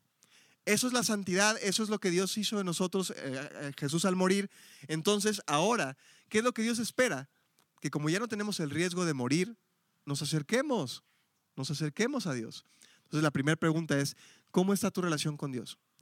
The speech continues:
Eso es santidad. Santidad es cuánto tiempo pasas con Dios, qué tanto te metes con Dios, qué tanto oras, qué tanto lees, qué tanto estás, en lugar de introduciendo pecado, por decirlo así,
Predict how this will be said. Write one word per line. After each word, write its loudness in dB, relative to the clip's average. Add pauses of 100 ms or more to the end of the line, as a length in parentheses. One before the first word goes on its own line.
(120)
Eso 2
es 2
santidad. -2 (440)
Santidad 0
es -2
cuánto -2
tiempo -6
pasas -2
con -4
Dios, -2 (480)
qué 0
tanto 0
te -2
metes -2
con -8
Dios, -10
qué -6
tanto 0 (240)
oras, 2
qué -6
tanto -4
lees, 0
qué -4
tanto -2
estás, 0 (320)
en -4
lugar 4
de 0 (280)
introduciendo 0 (600)
pecado, 4
por -4
decirlo 0
así, 0